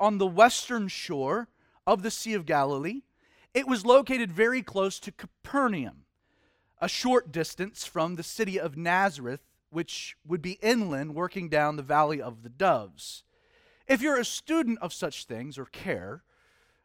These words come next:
Cana was so tiny, uh, that John's the only gospel writer that really points it out, mentions it,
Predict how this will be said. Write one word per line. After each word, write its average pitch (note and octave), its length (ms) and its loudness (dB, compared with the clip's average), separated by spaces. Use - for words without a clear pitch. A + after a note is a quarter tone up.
Cana D#4 300 0
was A3+ 160 0
so B3+ 260 4
tiny, D3 680 -6
uh, D#3+ 220 -2
that F#3+ 380 -2
John's B3 380 2
the A3 100 -2
only A#3 180 0
gospel G3 460 2
writer D#3 280 4
that D#3 140 -2
really F#3+ 200 2
points F3+ 400 -8
it D3+ 80 -2
out, C3+ 300 0
mentions E3 460 -4
it, F#2+ 120 -18